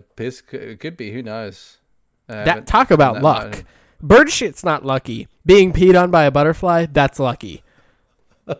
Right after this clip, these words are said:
Speaker 1: you imagine that? I, I'd be down for, like, some hummingbird piss. I don't know. I feel like that's probably, like, sweet nectar or <laughs> something. You know, they, they just take in the sweetest portions of a plant, uh,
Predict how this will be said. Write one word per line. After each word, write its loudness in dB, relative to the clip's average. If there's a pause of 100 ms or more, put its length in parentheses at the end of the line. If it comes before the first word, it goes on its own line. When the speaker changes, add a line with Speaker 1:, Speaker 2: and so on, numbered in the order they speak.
(2500)
Speaker 1:
you -6
imagine -8
that? -14
I, -8
I'd -10
be -12
down -6
for, -16
like, -8
some -16
hummingbird -12
piss. -14
I -12
don't -10
know. -10
I -10
feel -12
like -12
that's -14
probably, -14
like, -16
sweet -18
nectar -14
or -10
<laughs> -
something. -12 (440)
You -12
know, -12
they, -8
they -10
just -12
take -10
in -14 (300)
the -10
sweetest -10
portions -8
of -12
a -14
plant, -14 (600)
uh, -12